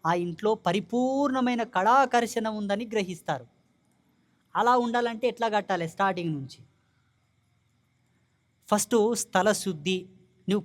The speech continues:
కట్టేటటువంటి, ఇల్లు కట్టేటటువంటి ప్రదేశాన్ని శుద్ధి చేయాలి. దానికి ఓ తంతు ఉంటది. స్థల శుద్ధి తర్వాత భూమి పూజ చేసేటప్పుడు దిగ్బంధన, స్థల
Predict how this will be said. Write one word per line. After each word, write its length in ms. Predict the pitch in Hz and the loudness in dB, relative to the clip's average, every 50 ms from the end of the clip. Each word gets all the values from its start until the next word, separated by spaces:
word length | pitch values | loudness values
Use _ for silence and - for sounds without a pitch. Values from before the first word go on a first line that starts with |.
| - | 0
కట్టేటటువంటి, 720 | - 262 180 - 226 233 233 226 220 190 214 208 202 180 185 185 | -2 -2 2 4 4 4 4 2 -2 -2 0 -2 -2 -2 -4 -4
ఇల్లు 180 | 190 208 240 240 - | -2 -2 -2 0 0
కట్టేటటువంటి 580 | 226 208 - 226 220 214 220 214 202 202 190 - 180 | 0 0 2 0 0 2 0 -2 -2 -4 -4 -2 -2
ప్రదేశాన్ని 540 | 180 185 214 226 214 - 214 214 214 202 196 - | 0 0 0 0 0 0 -2 -2 -2 -4 -6 -8
శుద్ధి 260 | 180 160 151 190 185 180 | -10 -8 -6 -4 -2 0
చేయాలి. 320 | 170 160 147 135 123 117 - _ _ _ _ _ 151 | 0 -2 -2 -4 -10 -14 -18 _ _ _ _ _ -2
దానికి 220 | 185 196 190 - 190 | -2 -2 -2 -2 -4
ఓ 20 | 180 180 - 185 | -4 -2 0 -2
తంతు 260 | 175 185 180 - 190 170 | -2 -2 -2 -4 -6 -4
ఉంటది. 240 | 156 147 123 117 - _ _ _ _ _ _ _ _ _ _ _ _ _ _ | -4 -6 -10 -10 -14 _ _ _ _ _ _ _ _ _ _ _ _ _ _
స్థల 340 | - - - - 190 180 233 240 233 - | -8 -8 -2 0 2 4 4 4 2 2
శుద్ధి 220 | 233 190 220 208 - | -2 -2 -2 0 2
తర్వాత 360 | 196 185 175 170 160 151 - 143 147 180 269 254 _ _ _ _ _ _ - | 2 2 4 2 2 2 0 -2 -4 -4 -4 -8 _ _ _ _ _ _ -18
భూమి 420 | 127 120 143 185 233 247 254 247 247 233 | -12 -4 0 2 2 2 2 0 0 -4
పూజ 140 | 226 220 220 214 202 | -6 -4 -2 -2 -2
చేసేటప్పుడు 540 | 196 190 - 208 196 196 170 - 160 151 180 214 160 135 | -2 -2 -4 -4 -4 -4 -4 -4 -6 -8 -8 -8 -6 -6
దిగ్బంధన, 560 | 180 170 156 156 196 196 190 180 180 175 180 180 180 170 165 - _ _ - - | -6 -6 -4 0 0 0 2 0 -2 -2 -2 -2 -2 -4 -6 -10 _ _ -20 -6
స్థల 220 | _ 180 175 | _ -4 -4